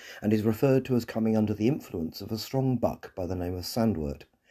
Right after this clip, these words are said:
whose mother, Melsa, is a descendant of Clover, the rescued hutch rabbit, who was the first doe to be quoted in a nineteen seventy-two novel.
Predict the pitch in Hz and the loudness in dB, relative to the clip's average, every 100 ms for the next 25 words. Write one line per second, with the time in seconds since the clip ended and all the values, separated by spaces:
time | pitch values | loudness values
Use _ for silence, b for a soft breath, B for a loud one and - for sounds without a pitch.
0 | B B B B 117 117 139 104 110 104 | B B B B 6 6 6 4 0 4
1 | 110 110 - 82 85 101 104 110 147 135 | 6 4 2 -6 -4 -2 0 0 2 2
2 | 98 87 104 - 135 101 73 73 92 107 | 2 -6 -8 2 4 4 2 -4 -2 -2
3 | 107 - 92 - - - - 78 - - | -4 -6 -6 -6 -10 -10 -8 -6 -6 -8
4 | B - 104 101 123 123 120 120 101 95 | B 0 0 2 4 6 4 4 0 0
5 | 95 92 117 98 95 80 80 90 90 92 | -4 -4 0 0 0 -8 -6 -6 -4 -4
6 | 90 90 82 95 80 95 - 85 85 85 | -4 -6 -6 -6 -8 -10 -10 -6 -6 -6
7 | 73 | -8